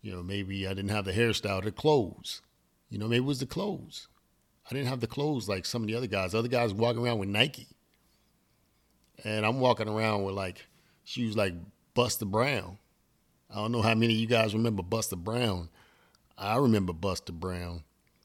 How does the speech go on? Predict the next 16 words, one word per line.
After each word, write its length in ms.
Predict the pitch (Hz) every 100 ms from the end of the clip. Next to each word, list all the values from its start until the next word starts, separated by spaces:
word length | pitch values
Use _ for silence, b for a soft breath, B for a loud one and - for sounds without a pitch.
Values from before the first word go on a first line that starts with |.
| _ _ _ _ -
You 320 | 95 113 117
was 180 | 98 92
wearing 300 | 113 110 95
Buster 340 | 107 110 -
Brown 500 | 87 104 123 120 95
back 220 | 101 98 90
then, 440 | 104 127 101 90 - b b b
and 80 | 95
you 200 | 92 110
was 120 | 110
a 60 | 90
buster. 560 | 80 104 127 - - - _ b b b b -
And 560 | 101 98 98 92 90 - _ _ _ _ _ _ _
Adidas 600 | 107 87 98 131 113 95
and 160 | 98 98
Nike 500 | 123 135 104 90